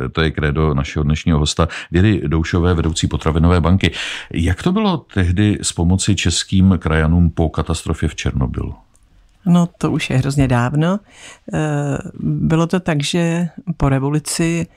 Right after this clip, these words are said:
Speaker 2: eh, byl pan prezident Havel ještě se svým přítelem Mirkem Tylem v Moskvě a tam k nim přišli čeští krajané s takovou peticí, kde bylo, já nevím, asi tisíc pět set podpisů.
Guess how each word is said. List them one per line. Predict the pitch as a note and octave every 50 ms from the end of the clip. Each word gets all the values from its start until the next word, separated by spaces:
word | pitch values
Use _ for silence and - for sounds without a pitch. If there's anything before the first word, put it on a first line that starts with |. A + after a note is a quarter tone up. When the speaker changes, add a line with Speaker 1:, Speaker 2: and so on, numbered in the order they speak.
| - - - - - _ - -
Speaker 2:
eh, | - D3 C#3 C#3+ C3+ C3
byl | C3+ C#3+ C#3+ D3+ D#3
pan | D3+ - E3 D#3+ D3+
prezident | - B2 B2+ B2 E3 D#3+ D#3+ D#3+ D#3+ D#3
Havel | B2 B2 C3 C#3 C#3+ C#3+ C#3+ D3+ D3+ D3+ -
ještě | - - - C#3+ - - - - D#3+ D3+ D3 - - - D3+ - _ - D3
se | D3 C#3 B2+
svým | - - - D3 C#3+ C#3+ C#3 - - -
přítelem | - - C#3+ C#3 - D3+ D3 C#3 C#3+
Mirkem | C#3 C3+ - - C3+ G#2 C3
Tylem | - - B2 B2 C3+ C#3+ C#3 C#3 C3+ - - - - - - -
v | -
Moskvě | C#3 A#2+ C3 - - - - D3 D3+ D3+ D#3 F3 G3 - _ _ - - - - - - _ - -
a | - D3+ D3+ D3 C#3 C#3
tam | C#3 - C#3+ C#3+ D3
k | - -
nim | E3 D3+ D#3
přišli | - - - D3 - - E3+ D#3 D3 C#3+ C#3+ - - - -
čeští | - - - D#3 - - - D3+ D3
krajané | - - C#3 C3+ C#3 C#3 C#3+ D3+ D3 D3 D3 D3+ D#3 - - - - - _ -
s | E3+ -
takovou | - - - - C#3+ B2+
peticí, | - C#3 C3+ - - D#3 C#3+ - - - E3+ D#3 D#3 D#3 D3+ D3+ D#3 _ _ _ _ _
kde | - C#3 C3 C#3
bylo, | C3 C3 B2+ B2+
já | B2+
nevím, | C3 C3+ C3
asi | B2+ - - C3+
tisíc | - C#3 - - - - -
pět | - C#3+ C3+
set | - - C#3+ -
podpisů. | - - - - - C#3 - - - D3 D3 C#3+ C#3+